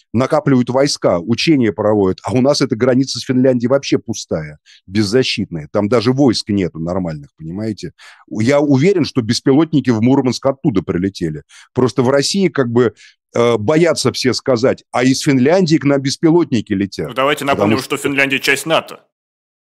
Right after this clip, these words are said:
Speaker 2: теперь.
Speaker 1: Да, она уже и часть нато, поэтому как бы вслед за фразой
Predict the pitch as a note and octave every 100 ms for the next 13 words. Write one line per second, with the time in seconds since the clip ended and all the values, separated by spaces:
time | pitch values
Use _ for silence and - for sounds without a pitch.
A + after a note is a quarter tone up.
0 | _ _ _ - - G#2+ F#2+ B2+ A2 G#2+
1 | C#3 D3+ C3 D#3 C3+ - E3 D#3+ G3 D#3+
2 | A2 A#2 C3+ C#3+ C3+ B2+ C#3+ C#3 B2+ C#3+
3 | - - _ _ - E3 F3 A#2+ D#3+ -
4 | E3+ D#3+ C3+ B2